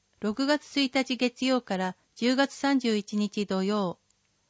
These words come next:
午前十時から午後九時。会場問い合わせ先。栗沢ビーアンドジー海洋センター。電話四五四六零零。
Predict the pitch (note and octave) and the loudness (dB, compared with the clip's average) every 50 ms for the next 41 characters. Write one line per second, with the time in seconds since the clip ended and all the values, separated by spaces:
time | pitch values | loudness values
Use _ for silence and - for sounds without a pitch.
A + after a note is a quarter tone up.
0 | _ _ _ _ _ _ - - C#4 D4+ - D4+ C#4 B3 A#3 - D4 D4+ C#4+ C#4 | _ _ _ _ _ _ -2 -2 -2 0 2 2 2 2 2 2 2 2 2 0
1 | B3 - G#3+ G3+ G3 F#3 F3+ C4 C4+ C4 B3+ - - A#3+ - G#3+ G3 F3+ - _ | -2 -2 0 0 0 0 0 0 0 0 -2 -2 -4 -6 -4 -2 -4 -4 -6 _
2 | _ _ _ _ _ _ _ _ _ _ _ _ _ _ _ - - B3+ C4+ C#4 | _ _ _ _ _ _ _ _ _ _ _ _ _ _ _ -6 -2 0 0 0
3 | B3 C4+ C4 B3+ B3 - B3+ C4 C#4 C#4 C4+ C4+ C4+ - C4 - - A3 - - | 2 2 2 2 2 2 0 2 2 4 2 2 0 0 -4 -6 -6 -8 -8 -8
4 | - G#3 G3+ G3+ - _ _ _ _ _ _ _ _ _ _ _ _ _ _ _ | -8 -6 -6 -6 -10 _ _ _ _ _ _ _ _ _ _ _ _ _ _ _
5 | - - B3 D4 C#4 - D#4 D4 D4 C4 G#3+ - A#3 B3+ C4 C#4 C#4 C#4 C4 C4+ | -8 -2 -2 -2 0 2 2 4 4 2 2 2 0 2 2 4 4 4 2 2
6 | C4+ B3+ C4+ C4 A#3 - - A3 A#3 B3+ B3+ C4+ C4 B3+ - B3+ B3 A#3+ - _ | 0 0 0 0 0 0 -2 -2 0 0 2 0 0 0 0 -2 -2 -2 -4 _
7 | - F#3 F3+ F3 F3 F#3 - _ _ _ _ _ _ _ _ - - A3+ A3+ G#3+ | -4 -4 -4 -4 -6 -8 -14 _ _ _ _ _ _ _ _ -4 -2 0 0 0
8 | G#3 G3+ G3 G3 G3+ - _ _ _ _ _ G#3+ A#3 C4 C4 B3+ A#3+ C4 C4 B3+ | 0 0 0 -2 -4 -6 _ _ _ _ _ 0 2 4 4 4 4 4 4 4
9 | G#3+ F#3+ - G3 G3+ B3 C#4 C4+ C#4+ C#4+ - A#3 G3 G#3 G#3+ G#3 G3 G3+ G3 G3 | 2 0 -2 -2 0 2 4 4 2 2 0 0 0 0 0 0 0 -2 -2 -2
10 | F#3 F3 | -4 -6